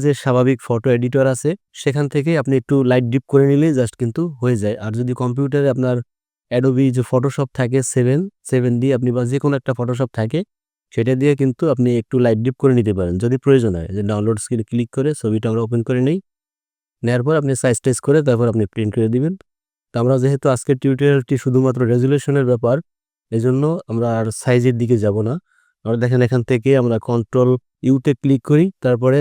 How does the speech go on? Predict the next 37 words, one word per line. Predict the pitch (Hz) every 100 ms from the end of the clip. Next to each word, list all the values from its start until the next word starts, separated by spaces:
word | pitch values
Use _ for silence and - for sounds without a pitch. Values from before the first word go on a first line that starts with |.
| 131
দেখেন | 117 127 110
এখান | 139 135
থেকে | 147 156 147
আমরা | 127
একটু | 117 120 127
কালারটা | 117 120 - 156 190 _ _ _ -
লাইট | 117 113 120
ডিপ | 135 -
করে | 120 120
নিলেই | 120 143 156
আমাদের | 113 107 104
কিন্তু | 107 107 110
হয়ে | 110 95
যাবে। | 80 76 _ _ -
আমরা | - 127 143
ওকেতে | 135 156 156
ক্লিক | 143 139
করে | 156 165
দিয়ে | 170
দেখেন | 131 135 131
আমাদের | 131 127
ছবিটা | - 123 131 147
কত | 135 151 143
সুন্দর, | - 120 127 156
আমাদের | 123 113 110
ছবিটা | 117 110 117 113
কিন্তু | 120 156 120
হয়ে | 135 123
গেল। | 101 85 - _
তো | 123
আপনারা | - 151 151
আপনাদের | 156 151 160 -
পুরাতন | 135 143 156 160 160 156 _ - -
ছবি | 147 123 165 -
এইভাবে | 143 143 151 156
কিন্তু | 143 131 147 143
আপনারা | 120 123